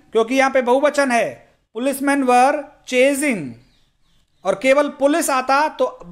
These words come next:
वॉज लगता। यहाँ पे क्या आएगा? पुलिसमैन वर, क्योंकि, अ, यहाँ पे एम ई एन बहुवचन बना के दिया है इसने, तो the policemen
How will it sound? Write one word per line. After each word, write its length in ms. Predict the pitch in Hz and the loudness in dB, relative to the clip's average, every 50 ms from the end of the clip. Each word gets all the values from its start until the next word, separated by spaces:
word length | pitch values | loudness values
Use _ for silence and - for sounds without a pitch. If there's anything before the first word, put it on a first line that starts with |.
| 185 - 190 | -10 -8 -6
वॉज 320 | 196 202 233 262 285 277 | -2 2 2 2 2 2
लगता। 540 | 269 269 254 226 - - 214 165 127 120 - - _ _ _ _ _ _ _ _ _ _ _ _ _ _ - | 2 0 -2 -2 -2 -2 -2 -2 -4 -10 -16 -20 _ _ _ _ _ _ _ _ _ _ _ _ _ _ -10
यहाँ 200 | 170 185 208 233 233 | -6 -4 -2 -2 0
पे 80 | 269 269 | -2 0
क्या 160 | 240 269 269 | 2 2 2
आएगा? 260 | 262 262 262 285 294 | 2 2 2 0 0
पुलिसमैन 680 | 285 - 247 240 254 262 - - 262 269 269 277 294 285 | 0 -2 -2 -2 -2 -2 -2 -2 -2 0 0 0 0 0
वर, 300 | 240 208 247 269 277 247 185 160 139 120 - _ | 0 2 2 4 4 2 0 -2 -10 -14 -16 _
क्योंकि, 440 | - 240 233 233 269 277 269 269 269 - _ _ _ _ - | -6 -4 -4 -4 -4 -4 -6 -6 -8 -12 _ _ _ _ -4
अ, 360 | 214 208 214 220 214 214 214 180 - - - 165 170 | -2 0 2 2 2 0 -2 -4 -8 -14 -18 -18 -12
यहाँ 360 | 190 196 214 208 208 233 254 247 | -4 -2 0 0 0 0 -2 0
पे 400 | 277 277 285 285 285 - - - _ _ _ _ _ _ _ _ _ _ _ _ - 208 | 2 2 2 2 0 -4 -10 -18 _ _ _ _ _ _ _ _ _ _ _ _ -2 0
एम 240 | 226 254 269 311 285 | 0 0 0 -2 -2
ई 120 | 247 269 277 | -2 -2 -2
एन 280 | 247 247 269 269 247 | 0 0 0 0 2
बहुवचन 480 | 208 220 233 254 277 254 262 277 269 262 | 2 0 2 2 0 0 0 0 -2 -2
बना 200 | 254 240 247 240 | -2 -2 -4 -4
के 120 | 240 262 | -6 -6
दिया 220 | 240 226 233 247 254 | -6 -4 0 0 0
है 140 | 254 240 | 0 0
इसने, 440 | 226 220 233 240 254 269 320 320 320 - - _ _ - | -2 -2 -2 -2 0 0 -2 -2 -6 -12 -20 _ _ -4
तो 200 | 226 214 214 - - | -4 -4 -4 -6 -4
the 160 | 240 202 202 196 196 | 0 2 2 2 2
policemen 580 | 247 262 277 294 285 - 294 294 285 302 330 330 | 0 2 2 0 0 -2 0 0 0 0 0 -4